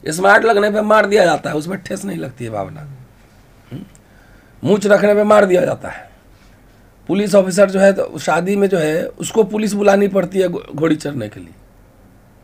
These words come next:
वहाँ इस देश में कोई ठेस नहीं लगता है किसी को। तो ये जो मैंने, जो आपको बताया है, तो ये धर्म है या राजनीति है? सरदार जी के धार्मिक भावना ठेस लगा हुआ है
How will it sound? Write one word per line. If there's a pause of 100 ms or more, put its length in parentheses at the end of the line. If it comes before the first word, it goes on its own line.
(460)
वहाँ
इस
देश
में
कोई
ठेस
नहीं
लगता
है
किसी
को। (2250)
तो
ये
जो
मैंने, (840)
जो
आपको
बताया
है, (1040)
तो
ये
धर्म
है
या
राजनीति
है?
सरदार
जी
के
धार्मिक
भावना
ठेस
लगा
हुआ
है